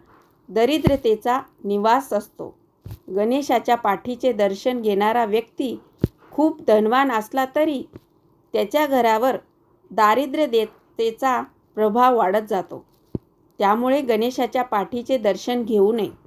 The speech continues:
नकळतपणे पाठीचे दर्शन घेतल्यास गणेशाची क्षमा मागून त्याची पूजा करावी. श्री गणेशाला तुळस अर्पण करू नये.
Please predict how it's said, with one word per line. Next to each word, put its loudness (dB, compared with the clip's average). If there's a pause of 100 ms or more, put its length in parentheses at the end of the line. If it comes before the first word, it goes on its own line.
(580)
नकळतपणे 0
पाठीचे -4
दर्शन -2
घेतल्यास 0 (760)
गणेशाची -2
क्षमा 0
मागून 0
त्याची -8
पूजा -2
करावी. -4 (840)
श्री 0
गणेशाला 0
तुळस 0
अर्पण -4
करू -2
नये. -4